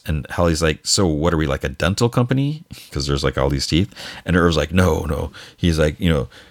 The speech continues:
"My point is that you're a part of history now." So they go into this other room, it's like the cure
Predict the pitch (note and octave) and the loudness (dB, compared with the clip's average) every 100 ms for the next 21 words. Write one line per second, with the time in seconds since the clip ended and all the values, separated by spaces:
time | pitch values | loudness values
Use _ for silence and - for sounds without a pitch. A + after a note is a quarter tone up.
0 | _ - - _ _ - F2+ - A#2+ G2+ | _ -20 -20 _ _ -2 0 0 0 2
1 | D#2+ D2+ D#2 D2+ F2 E2+ - G#2 E2 - | 0 0 0 0 0 -2 0 0 0 0
2 | B2 D#2+ D2 G#1+ G1+ - - D#2+ E2+ F2 | -2 -2 -4 -6 -8 -6 -2 2 2 2
3 | E2+ - F2+ E2+ D2+ D#2 D2 E2 - D2+ | 0 0 2 2 4 2 0 -2 -4 -6
4 | - C2 - G#2 E2 D#2 | -6 -10 -2 2 4 4